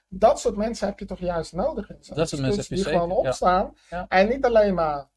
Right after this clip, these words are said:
Speaker 1: woordelijk, want dat hoor je heel veel in de Black Lives
Speaker 2: Ja, maar
Speaker 1: Matter.
Speaker 2: ook, eh,
Speaker 1: Van,
Speaker 2: en
Speaker 1: "Ja,
Speaker 2: ha-,
Speaker 1: vuistje
Speaker 2: ja.
Speaker 1: omhoog, dit, dat."
Speaker 2: Ook handelen.
Speaker 1: Maar
Speaker 2: Eens.
Speaker 1: handelen.
Speaker 2: Ja.
Speaker 1: Want dan gaat er, lijkt mij, iets veranderen. Want
Speaker 2: Ja. Ben ik het ook, eh, volkomen met je eens.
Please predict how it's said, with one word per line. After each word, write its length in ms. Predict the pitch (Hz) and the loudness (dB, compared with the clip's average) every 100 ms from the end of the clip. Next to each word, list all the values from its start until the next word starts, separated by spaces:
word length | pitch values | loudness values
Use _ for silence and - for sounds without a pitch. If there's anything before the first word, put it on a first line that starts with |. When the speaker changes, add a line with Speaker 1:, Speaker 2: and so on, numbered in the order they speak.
| _ _ _ _ - | _ _ _ _ 4
Speaker 1:
woordelijk, 560 | 214 262 180 156 156 | 6 8 6 2 -2
want 120 | 160 | -4
dat 100 | 220 | -4
hoor 140 | 240 233 | -2 0
je 60 | |
heel 160 | 202 202 | 0 0
veel 100 | 196 | -2
in 60 | - | -6
de 60 | |
Black 220 | 110 - | -10 -16
Lives 140 | - 139 | -6 -2
Speaker 2:
Ja, 80 | 139 | 0
maar 120 | 139 | 2
Speaker 1:
Matter. 160 | 139 | 0
Speaker 2:
ook, 120 | 139 143 | 0 4
eh, 260 | 135 135 | 6 6
Speaker 1:
Van, 100 | 190 | 6
Speaker 2:
en 60 | 208 | 6
Speaker 1:
"Ja, 100 | 254 | 4
Speaker 2:
ha-, 180 | 262 247 | 2 2
Speaker 1:
vuistje 420 | 226 233 - 240 | 2 2 0 -2
Speaker 2:
ja. 100 | 220 | 0
Speaker 1:
omhoog, 180 | 220 - | -2 -6
dit, 240 | 220 208 | -10 0
dat." 120 | 196 | 2
Speaker 2:
Ook 100 | - | 6
handelen. 420 | 123 160 165 123 _ - | 4 4 -2 -6 _ 0
Speaker 1:
Maar 280 | 202 202 165 | 4 6 4
Speaker 2:
Eens. 120 | 160 | 4
Speaker 1:
handelen. 460 | 226 330 190 131 - _ _ | 4 4 2 0 -12 _ _
Speaker 2:
Ja. 200 | 156 165 185 | -8 -6 -2
Speaker 1:
Want 240 | 196 202 - _ _ | -4 -4 -18 _ _
dan 320 | - 233 302 | 2 4 4
gaat 240 | - 165 180 | 0 -4 -2
er, 80 | |
lijkt 220 | 170 175 185 | -4 -4 -6
mij, 140 | 180 | -10
iets 100 | 185 | -8
veranderen. 560 | - 254 277 156 139 147 | -6 -4 -4 -6 -8 -6
Want 220 | 165 180 | -8 -6
Speaker 2:
Ja. 200 | 233 240 _ _ _ _ | -10 -10 _ _ _ _
Ben 220 | 143 175 | -4 -2
ik 100 | 165 | -4
het 180 | - 143 | -4 -2
ook, 220 | 131 - | -2 -2
eh, 120 | 127 | -4
volkomen 500 | - - - 147 135 | -4 -8 -4 -2 -2
met 120 | 123 | -8
je 120 | - 160 | -10 -14
eens. 300 | - _ | -16 _